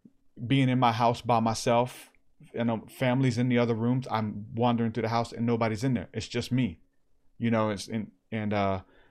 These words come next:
I rem-, I remember those experiences as a kid, and we're trying to make sense of it. But like you as well, I, I trace what I'm doing today in this podcast and my music and my books and everything that I do, I trace it back to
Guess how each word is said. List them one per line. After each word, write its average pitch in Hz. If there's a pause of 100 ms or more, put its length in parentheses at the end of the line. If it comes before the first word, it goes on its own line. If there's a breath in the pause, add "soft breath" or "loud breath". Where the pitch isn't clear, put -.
I 123
rem-, 135
I 127
remember 139
those 123 (540)
experiences 135
as 117
a 123
kid, 151
and 98
we're 104
trying 131
to 139
make 131
sense 151
of 110
it. 104 (340 loud breath)
But 117
like 190
you 160
as 131
well, 165
I, 131 (200)
I 127
trace 143
what 117
I'm 135
doing 139
today 135
in 113
this 117
podcast 131
and 107
my 101
music 127
and 110
my 95
books 135
and -
everything 151
that 110
I 104
do, 104 (500 soft breath)
I 123
trace -
it 113
back 117
to 101